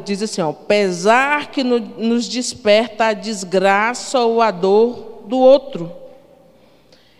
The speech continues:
E quando eu penso, então, resumindo e, e fazendo um, um parafraseando aqui o dicionário, seria mais ou menos: não é se colocar junto, mas compaixão é se colocar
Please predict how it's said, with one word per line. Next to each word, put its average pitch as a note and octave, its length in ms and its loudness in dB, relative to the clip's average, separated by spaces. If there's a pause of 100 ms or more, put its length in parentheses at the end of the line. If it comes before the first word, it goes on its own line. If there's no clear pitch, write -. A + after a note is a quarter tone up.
(140)
E F#3 80 -4
quando D4 260 6
eu C#4 80 6
penso, D4 420 2
então, C4+ 360 2
resumindo B3+ 1080 0 (180)
e, F#3 340 -4 (300)
e F3+ 540 -2 (300)
fazendo A3 460 2
um, F3+ 220 -2 (340)
um F#3+ 140 -6
parafraseando A#3 1120 2
aqui G#3 240 -4
o B3 100 0
dicionário, A3 600 0
seria A#3 340 2
mais A#3 280 0
ou G#3+ 100 2
menos: G#3+ 400 -2
não A3+ 180 -2
é B3 120 -2
se A#3+ 180 -12
colocar A3+ 540 0
junto, A3 680 -2 (640)
mas F#3+ 280 -2
compaixão A3 800 -2
é G#3 80 -2
se G#3 180 -10
colocar G#3+ 680 -2